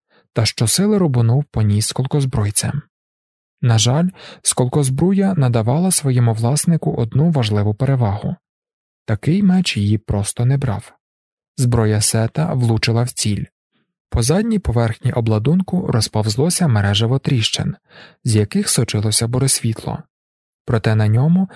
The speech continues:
не залишилося жодних вм'ятин чи вгинів, що неминуче з'явилися б на звичайному панцирі.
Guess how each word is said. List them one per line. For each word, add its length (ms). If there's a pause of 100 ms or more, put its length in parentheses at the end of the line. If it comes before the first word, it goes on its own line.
(220)
не 100
залишилося 720
жодних 560
вм'ятин 480
чи 140
вгинів, 460 (520)
що 180
неминуче 540
з'явилися 580
б 100
на 100
звичайному 600
панцирі. 600